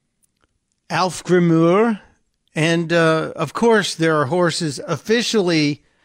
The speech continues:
listed in the Icelandic <laughs> registry, the Federal Icelandic Horse Association <laughs> registry. There are horses with the name Bjork.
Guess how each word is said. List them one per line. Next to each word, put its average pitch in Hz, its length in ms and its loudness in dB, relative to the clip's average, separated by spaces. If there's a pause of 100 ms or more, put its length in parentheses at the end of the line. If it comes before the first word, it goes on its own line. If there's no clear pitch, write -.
(180)
listed 160 600 -2
in 156 280 -6
the 156 160 -4
Icelandic 160 920 -4
<laughs> - 1800 -20
registry, 165 880 -2 (240)
the 147 120 -8
Federal 170 640 -2
Icelandic 160 800 -4
Horse - 380 -4
Association 143 1000 -6
<laughs> - 0 -
registry. 139 580 -6 (1160)
There 175 180 0
are 160 60 2
horses 156 500 -4
with 151 260 -2
the 151 80 -2
name 143 400 2 (260)
Bjork. 160 720 -2